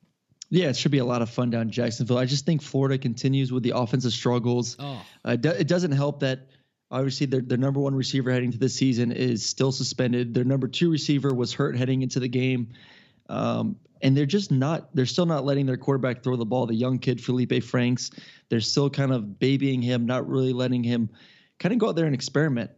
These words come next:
Speaker 1: I saw, I think I saw more times when they were doing their, I guess you can call it the wild gator for them, than actually throwing the ball. Uh, so it, they gotta really open it up if they're gonna wanna be able to move the ball up and down the field, because when you play a great defense like L S U,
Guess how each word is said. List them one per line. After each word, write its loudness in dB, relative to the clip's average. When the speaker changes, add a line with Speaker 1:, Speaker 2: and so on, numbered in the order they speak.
Speaker 1:
I 0
saw, 0
I 2
think -2
I 2
saw 0
more 0
times 0
when 2
they 0
were 2
doing 2
their, 0
I 0
guess 0
you 4
can 2
call 0
it -6
the 2
wild 0
gator 0
for -4
them, -6
than 2
actually 0
throwing 2
the 2
ball. 0
Uh, -6
so -2
it, -4
they 2
gotta 2
really 2
open 0
it 0
up -2
if -4
they're 2
gonna 0
wanna 0
be 2
able 2
to 0
move 0
the 0
ball 0
up -2
and 0
down 2
the -2
field, 0
because 0
when 2
you 2
play 0
a 0
great -2
defense -2
like -2
L 2
S -4
U, 2